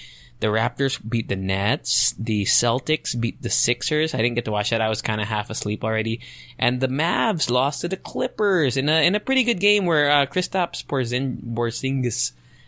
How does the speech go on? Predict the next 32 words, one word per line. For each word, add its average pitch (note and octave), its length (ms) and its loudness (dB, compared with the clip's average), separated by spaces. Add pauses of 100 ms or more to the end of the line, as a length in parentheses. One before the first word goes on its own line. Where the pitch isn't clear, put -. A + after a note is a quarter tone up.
(120)
got A#2+ 260 0
ejected. G#2+ 640 0
In D#3+ 140 0
a F#3 60 0
kind D4+ 240 0
of, G#3+ 100 2
it B3 140 2
was D4 100 0
kind C4 180 2
of F#3+ 60 0
a D3 100 4
weak C3 280 0
ejection. E3 760 -4
Anyway, A2+ 260 -2
I B2 80 2
don't D#3 80 2
wanna A#2 120 0
bore G2 200 -2
you F#2 100 2
with F#2 100 -4
that. F#2 200 -4
But C#3+ 100 0
the E3+ 80 -2
playoffs A#3+ 360 2
are G#3 60 2
back F#3+ 240 0
on, G#3+ 160 2
guys. A2 180 2
I'm D3 140 0
excited. E3 320 2
I C3+ 160 0
love D#3+ 420 0